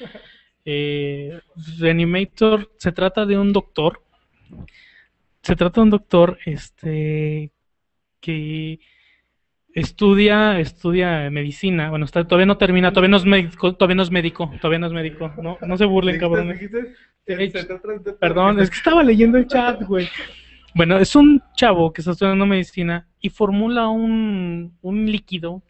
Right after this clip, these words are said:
Speaker 1: en el cual puede revivir, mm,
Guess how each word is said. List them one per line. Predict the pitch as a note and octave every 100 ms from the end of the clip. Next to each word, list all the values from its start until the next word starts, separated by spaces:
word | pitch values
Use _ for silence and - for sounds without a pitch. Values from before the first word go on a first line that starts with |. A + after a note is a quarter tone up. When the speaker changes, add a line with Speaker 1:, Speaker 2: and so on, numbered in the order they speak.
| _ _ _ _
Speaker 1:
en | D#3+
el | E3
cual | - F#3
puede | - G#3+
revivir, | G3+ F3+ E3 F3+ - _ _ _ _ _ _ _ _ _ _ _ _ _
mm, | F3 E3 D#3 D#3 D#3 D#3 D3+